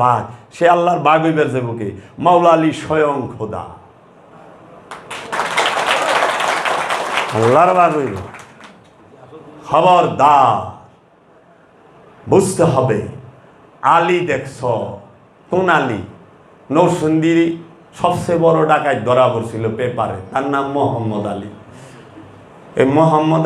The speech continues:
আলী রে দিয়া মাওলা আলী রে বিচার করো না, শেরে খোদা। পোলার নাম রাইখা দিছেন মিয়া আসাদ, আসাদ অর্থ হইল সিংহ, যায়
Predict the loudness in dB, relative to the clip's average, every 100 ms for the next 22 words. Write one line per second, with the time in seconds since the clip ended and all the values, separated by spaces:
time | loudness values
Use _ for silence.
0 | 2 2 0 -2 0 0 2 4 4 2
1 | 0 -4 -6 -6 -6 -6 -6 -10 -12 -16
2 | -20 -20 -20 -20 -20 -20 -20 -20 -20 -20
3 | -20 -2 2 2 2 -2 -4 -6 -6 -10
4 | -14 -20 -20 -20 -20 -20 -20 -14 2 4
5 | 6 4 2 2 0 0 -2 -4 -4 -4
6 | 0 0 0 -2 -2 2 4 2 -2 -12
7 | -18 -8 -6 -2 -4 -2 -6 -6 -8 -6
8 | -8 -8 -6 -6 -8 -14 -16 -20 -20 -20
9 | -20 -20 -20 -2 2 2